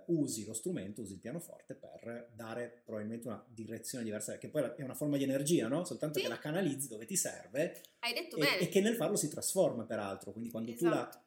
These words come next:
Speaker 1: la sposti, cambia anche proprio forma.
Speaker 2: Esatto, il pianoforte è uno strumento di,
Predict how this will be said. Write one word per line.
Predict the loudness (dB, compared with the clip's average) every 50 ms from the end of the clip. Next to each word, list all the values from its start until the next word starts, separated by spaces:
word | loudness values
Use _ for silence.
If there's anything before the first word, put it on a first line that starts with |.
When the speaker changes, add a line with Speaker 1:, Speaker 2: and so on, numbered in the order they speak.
| _ _ -10
Speaker 1:
la | -6 -4 -2 0 0
sposti, | 0 0 4 6 6 6 6 6 4 0 0 0 2 2 2 0 -2
cambia | -6 -6 -6 -4 -2 2 2 2 2
anche | 2 0 -2 -4 -4 -4 -6
proprio | -6 -6 -8 -10 -10
forma. | -8 -6 -6 -6 -6 -8 -12 -10 -6
Speaker 2:
Esatto, | -4 -2 2 4 4 2 2 -2 -6 -6
il | -6 -6 -6
pianoforte | -4 -2 -2 -2 0 2 2 2 2 0 -6
è | -4
uno | -4 -4
strumento | -6 -6 -6 -6 -6 -6 -6 -6 -8 -14
di, | -10 -8 -8 -8 -8 -10 -16